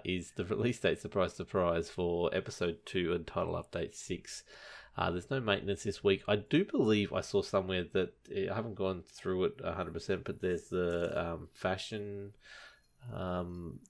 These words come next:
the, uh, whatever it is, uh, event has been pushed forward, uh, pushed on. So you've got a little more time to get your cosmetic items from that as well.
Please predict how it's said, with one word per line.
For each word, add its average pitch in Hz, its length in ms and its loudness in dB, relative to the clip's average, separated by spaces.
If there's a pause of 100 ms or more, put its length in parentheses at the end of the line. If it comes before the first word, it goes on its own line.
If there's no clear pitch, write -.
(120)
the, 92 840 4
uh, 90 320 4
whatever 92 320 2
it 95 60 2
is, 98 280 0 (380)
uh, 95 140 0
event 110 380 2
has 95 120 -4
been 95 160 0
pushed - 220 -6
forward, 156 380 2 (320)
uh, 95 100 6
pushed - 300 -2
on. 101 280 4
So 90 360 2
you've 85 300 0 (120)
got 92 60 0
a - 20 2
little 85 220 2
more 82 100 -6
time 87 300 -2
to 87 120 -6
get 82 200 -2
your 82 360 2
cosmetic 85 640 -6
items 82 360 -6
from 85 160 -12
that 82 160 -6
as 85 120 -6
well. 85 260 -2